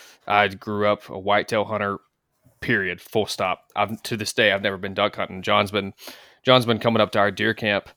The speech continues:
um, on our family farm for, for several years now. And he's, he's preached that exact same message to us that, that you just said. It's like, man, it's just different. But,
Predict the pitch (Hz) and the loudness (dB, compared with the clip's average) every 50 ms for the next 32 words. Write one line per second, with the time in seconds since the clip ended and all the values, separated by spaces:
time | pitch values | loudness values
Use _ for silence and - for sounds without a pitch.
0 | _ _ - - _ _ - - 101 98 101 101 101 101 - - 113 107 98 101 | _ _ -20 -20 _ _ -8 -8 -6 -2 0 0 0 0 2 2 0 2 0 0
1 | 95 - - 107 107 107 104 98 - 104 95 95 92 - _ - 101 - - 110 | -2 -2 0 0 0 0 0 -2 -6 -6 -6 -6 -8 -10 _ -10 -6 -2 -2 -2
2 | 95 98 98 98 101 107 107 98 - 107 98 98 98 90 101 117 107 - - - | -2 -4 -4 -2 0 0 0 0 0 -2 -2 0 0 0 0 0 0 -2 0 0
3 | 127 131 117 - - 139 139 131 - 113 107 104 101 98 101 107 107 110 - - | 2 2 2 2 2 4 4 4 4 2 2 0 0 0 2 2 2 2 2 0
4 | - 110 101 98 101 107 110 - - 98 95 - - - 107 110 107 98 - - | -2 -4 -2 -2 0 0 0 -2 -4 -8 -10 -8 -4 -2 0 0 0 0 -2 -4
5 | 101 92 - _ _ - - _ _ - 107 82 104 104 98 98 - - 113 110 | -6 -8 -8 _ _ -20 -20 _ _ -10 -8 -8 -6 -6 -6 -6 -4 0 0 2
6 | 107 98 - 101 95 - 110 107 104 104 101 - _ - - _ _ - - - | 2 2 0 -2 -2 -2 0 0 0 0 -2 -8 _ -20 -20 _ _ -4 -2 0
7 | - 131 113 - - 127 123 - - 101 - - 104 113 110 - | 2 2 2 2 2 0 0 2 0 -4 -4 -2 0 -2 -2 -2